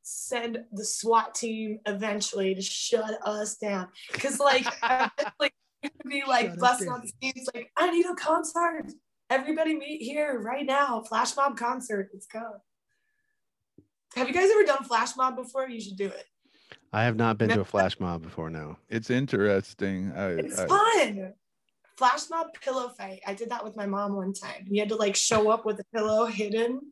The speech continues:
Speaker 1: and we just put them under our shirt and acted like fat people. And then all of a sudden we were like, "Whoa." And everybody just started this huge, massive pillow fight, and there was feathers everywhere. It was great. I wish we should,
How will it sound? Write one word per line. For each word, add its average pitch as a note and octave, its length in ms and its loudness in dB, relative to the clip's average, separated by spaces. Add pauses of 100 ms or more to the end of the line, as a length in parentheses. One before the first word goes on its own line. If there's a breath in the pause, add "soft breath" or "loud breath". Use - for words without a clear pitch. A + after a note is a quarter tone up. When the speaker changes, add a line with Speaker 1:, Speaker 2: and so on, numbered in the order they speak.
(380 soft breath)
Speaker 1:
and A3+ 100 0
we A#3 60 -2
just B3 180 -4
put B3 160 2
them A#3+ 140 0
under A#3+ 200 2
our G#3+ 140 2
shirt A3 520 0
and A3 80 -4
acted A3 340 -8
like A3 200 -2
fat A3 260 -2
people. A#3+ 500 2 (240 soft breath)
And A3+ 100 -2
then - 80 4
all A2 140 6
of A2+ 60 0
a - 20 -4
sudden G#2+ 180 -4
we G#2+ 100 -6
were G#2 120 -4
like, - 400 0 (560 loud breath)
"Whoa." F4 920 4
And A3+ 260 -4
everybody A#3+ 600 -2
just D4 320 -4
started C#4+ 360 4
this D4 200 -6
huge, D4+ 280 -2
massive C#4 400 2
pillow D#4 340 -4
fight, A#3 200 -4
and A3 80 -8
there A3 80 -6
was A#3 200 -10
feathers C4 400 -4
everywhere. B3+ 540 -2
It F#3 80 -8
was G3+ 180 -16
great. - 380 -10 (760)
I - 40 -2
wish A#4+ 220 6
we F4+ 100 10
should, D#4 280 -2